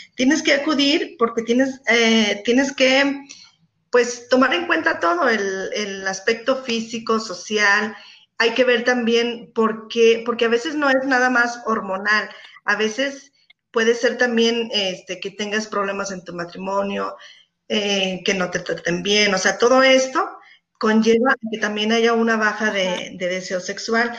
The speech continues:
Speaker 1: Entonces, tenemos que ver todo el entorno para poder dar un medicamento que te sirva. Pero sí, sí, sí hay, sí, pero tienes que ir a consulta.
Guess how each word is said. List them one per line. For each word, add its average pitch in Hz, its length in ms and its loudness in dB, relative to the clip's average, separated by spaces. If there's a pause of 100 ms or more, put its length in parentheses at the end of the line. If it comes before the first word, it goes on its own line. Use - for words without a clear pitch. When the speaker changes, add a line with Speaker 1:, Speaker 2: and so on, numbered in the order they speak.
(340)
Speaker 1:
Entonces, 233 240 2
tenemos 277 360 4
que 339 120 4
ver 294 360 0
todo 285 240 4
el 339 80 2
entorno 285 600 0 (260)
para 214 240 0
poder 220 400 -4
dar 269 200 2
un 269 80 2
medicamento 247 580 -4
que 220 120 -6
te 196 140 -10
sirva. 233 540 -4 (640)
Pero 220 200 2
sí, 226 240 -4
sí, 220 400 -4
sí 233 220 0
hay, 262 240 0 (240)
sí, 220 180 -18
pero 202 180 -2
tienes 185 220 -8
que 190 80 -8
ir 180 80 -4
a 175 40 -6
consulta. 240 420 -8